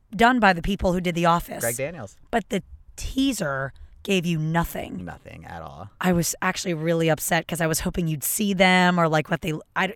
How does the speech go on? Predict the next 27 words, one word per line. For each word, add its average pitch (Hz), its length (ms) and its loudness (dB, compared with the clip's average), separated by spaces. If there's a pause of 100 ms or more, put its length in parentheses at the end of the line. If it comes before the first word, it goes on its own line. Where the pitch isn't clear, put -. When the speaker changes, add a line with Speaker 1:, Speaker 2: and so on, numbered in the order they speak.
Speaker 1:
nothing. 185 420 -6 (180)
But 180 300 6 (340)
we 160 80 -8
can't - 220 -12
wait. - 220 -14 (180)
Speaker 2:
I 123 60 -8
knew 113 100 -8
you'd 82 160 -14
be 78 100 -16
pumped. 110 300 -12 (120)
Speaker 1:
I'm 170 200 -16
so - 240 -6
pumped. 131 380 -6 (420)
Speaker 2:
The 120 60 -4
next 117 180 -6
birthday 117 340 -4
we 107 140 -4
have 98 340 -6
is 101 300 -8
Jerry 90 580 -8
Traynor. 85 680 -16 (840)
Speaker 1:
The - 80 -12
big 165 220 6
brother, 202 480 6
Carly's 180 340 4
big 180 160 2
brother 208 400 4